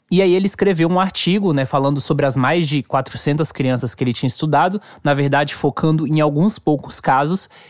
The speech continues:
e esse artigo ele cunhava a chamada psicopatia autista. Esse artigo não chamou muita atenção, alguns poucos pesquisadores acabaram mencionando ele,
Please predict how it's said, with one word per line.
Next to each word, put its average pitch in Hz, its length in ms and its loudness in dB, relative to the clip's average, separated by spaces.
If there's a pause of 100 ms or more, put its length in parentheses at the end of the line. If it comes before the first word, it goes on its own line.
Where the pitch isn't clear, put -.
(120)
e 190 120 4
esse 202 220 2
artigo 190 520 0
ele 190 100 0
cunhava 160 720 0
a 160 100 0
chamada 160 480 0
psicopatia 175 1040 0
autista. - 600 -4 (440)
Esse 208 260 2
artigo 190 500 0
não 208 280 2
chamou 185 320 0
muita 170 240 0
atenção, 165 480 0
alguns 170 320 0
poucos - 400 -2
pesquisadores 139 840 0
acabaram 127 440 0
mencionando 139 560 0
ele, 175 240 2